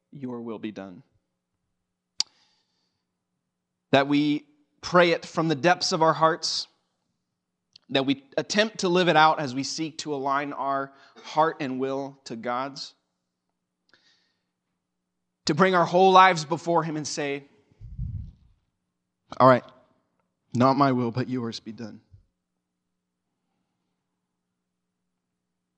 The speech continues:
This is this, the prayer of surrender. Praying, "Your will be done," is an act of surrender. When we pray this,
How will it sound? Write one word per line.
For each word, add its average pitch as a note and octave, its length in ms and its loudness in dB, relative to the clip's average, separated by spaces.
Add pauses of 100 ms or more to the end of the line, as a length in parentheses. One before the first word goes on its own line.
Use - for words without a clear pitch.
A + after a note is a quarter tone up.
(1040)
This D#3 360 0
is A#2+ 340 -6
this, B2 200 -10 (180)
the B2 100 -10
prayer B2+ 320 -6
of A#2 80 -10
surrender. A2+ 540 -14 (1700)
Praying, D3 500 -2
"Your C#3 260 -2
will C#3 140 -4
be B2+ 160 -6
done," A#2+ 380 -10
is C3+ 340 -8
an B2+ 260 -12
act A#2+ 400 -6
of A#2+ 160 -12
surrender. G#2+ 540 -18 (1160)
When C3 180 -6
we E3+ 120 -2
pray F3+ 360 4
this, D3+ 500 -2